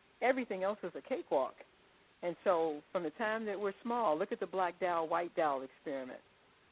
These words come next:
Uh, you know, even as the early age of three or four years old, I think the youngest child might have been about four, they know that being brown is bad. So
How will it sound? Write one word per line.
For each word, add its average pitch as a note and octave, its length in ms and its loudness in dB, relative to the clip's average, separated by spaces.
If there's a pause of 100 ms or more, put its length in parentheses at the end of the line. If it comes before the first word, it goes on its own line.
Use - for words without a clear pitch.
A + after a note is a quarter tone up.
(340)
Uh, C3+ 360 -4 (600)
you E3+ 120 -2
know, C#3+ 240 2
even G3+ 380 -4
as F3 160 2 (120)
the E3+ 160 0
early G3+ 400 2
age F3+ 220 0 (100)
of C#3 80 -4 (100)
three G#3+ 220 -2
or D#3+ 160 -2
four G3 160 2
years F3 260 -4
old, C#3+ 260 0
I C#3+ 60 0
think C4 240 -2
the G#3 60 0
youngest F3 400 -2
child D#3+ 220 0
might D3+ 140 -2
have D3 80 -6
been D3 100 -4
about C#3 280 -2
four, - 280 -2 (420)
they G#3 180 2
know G3+ 280 2
that F3 280 4 (120)
being F#3+ 300 -4
brown F3 540 0 (480)
is G#3 200 0
bad. A#3 320 0 (1040)
So F3+ 240 6